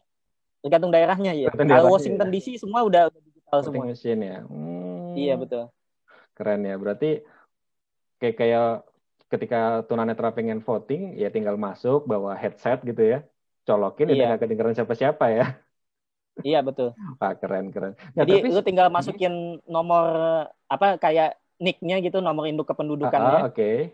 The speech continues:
Speaker 1: Terus habis itu password, eh, email dan password. Nah,
Speaker 2: Ah, ah.
Speaker 1: habis itu baru bisa memilih gitu.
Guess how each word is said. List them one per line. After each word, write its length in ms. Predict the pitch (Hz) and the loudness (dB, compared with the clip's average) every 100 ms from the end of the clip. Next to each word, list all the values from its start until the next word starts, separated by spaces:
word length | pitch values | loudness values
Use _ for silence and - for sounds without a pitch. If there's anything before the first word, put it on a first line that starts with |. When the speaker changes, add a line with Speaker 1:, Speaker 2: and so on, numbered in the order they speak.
| _ _ | _ _
Speaker 1:
Terus 160 | 151 156 | -4 -2
habis 160 | 147 160 | -2 -2
itu 100 | 160 180 | -2 2
password, 340 | 151 170 151 - _ 143 | 2 2 -4 -6 _ -8
eh, 300 | 147 147 143 160 | -6 -6 -4 -4
email 240 | 156 175 175 | 2 4 4
dan 100 | 165 156 | 2 2
password. 360 | 135 165 190 - _ 143 | 0 2 0 -2 _ -2
Nah, 80 | |
Speaker 2:
Ah, 40 | 135 123 | 0 0
ah. 40 | |
Speaker 1:
habis 100 | 143 156 | -2 -4
itu 100 | 190 165 | 0 2
baru 160 | 165 180 175 - _ _ _ 151 | 2 2 -2 -8 _ _ _ -8
bisa 140 | 156 156 | -2 -2
memilih 320 | 165 180 185 160 147 | 0 2 2 0 -4
gitu. 160 | 135 | -6